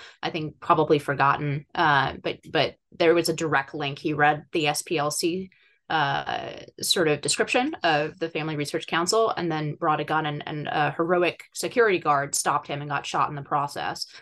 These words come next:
Um, so that's worth bringing up, I think, 'cause it, I, I think probably for a lot of people has faded out of memory. Um, but to, to bring it to the crime point, um, that I think Josh made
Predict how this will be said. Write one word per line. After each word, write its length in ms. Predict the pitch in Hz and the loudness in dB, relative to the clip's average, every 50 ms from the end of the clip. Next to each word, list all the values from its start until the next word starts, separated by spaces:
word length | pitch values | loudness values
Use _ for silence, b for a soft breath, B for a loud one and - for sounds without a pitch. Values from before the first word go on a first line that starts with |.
| B B B _ _ - | B B B _ _ 0
Um, 340 | 175 170 160 160 156 151 143 | 2 4 4 4 2 0 -2
so 140 | - - | -4 -2
that's 180 | 180 185 185 - | -2 -2 -2 0
worth 260 | 196 185 175 175 - | 2 2 2 0 0
bringing 320 | - 180 175 156 139 139 139 | -2 -2 0 0 -2 -2 0
up, 200 | 135 127 135 - | 0 0 0 -2
I 80 | - 135 | -6 -6
think, 320 | 135 - 135 131 127 131 | -4 -4 -4 -4 -4 -8
'cause 300 | - - - - - - | -6 -4 -4 -4 -4 -4
it, 220 | - 98 - - - | -6 -10 -10 -10 -12
I, 220 | - - - - - | -12 -10 -8 -6 -4
I 40 | |
think 300 | - - 156 135 - - | -2 0 -2 -2 -2 -6
probably 240 | _ - 151 156 160 | _ 4 6 6 6
for 140 | 160 - 160 | 4 4 4
a 40 | 151 | 4
lot 140 | 147 139 139 | 6 4 4
of 80 | 160 | 4
people 220 | - 147 143 - 139 | -2 -4 -2 -2 0
has 120 | - - | 0 0
faded 280 | - 147 143 147 143 147 | 0 -2 0 0 2 2
out 120 | 147 143 | 2 2
of 60 | 147 | 0
memory. 440 | 165 151 151 156 156 156 151 151 147 B B B B B B B | -2 -2 -2 -2 -2 -4 -4 -6 -8 B B B B B B B
Um, 500 | - 180 175 165 160 156 151 147 175 - _ _ _ | 4 4 6 6 4 2 -2 -6 -8 -12 _ _ _
but 340 | - 185 185 208 190 180 - - _ _ _ _ - | -8 -2 2 4 4 4 2 -4 _ _ _ _ -4
to, 220 | - 262 208 - | 0 0 0 0
to 120 | - - 247 | 0 -4 0
bring 180 | - 240 254 | 0 2 0
it 80 | 254 - | 0 -4
to 100 | 240 226 | -4 -6
the 60 | 160 | -6
crime 420 | - - - 175 175 175 175 175 170 | -6 -2 0 2 4 4 2 0 -2
point, 540 | - - 147 139 127 131 - - - - - - - - | -4 -4 -4 -4 -4 -6 -8 -10 -14 -14 -14 -14 -8 -4
um, 260 | 180 165 156 147 143 | -2 0 0 0 0
that 100 | 143 151 | 0 -2
I 40 | 151 | -2
think 180 | - - 156 | -4 -6 -6
Josh 380 | 143 - 160 151 151 151 - - | -2 0 2 2 2 0 -2 -6
made 260 | 151 151 147 147 - | -4 -6 -6 -6 -6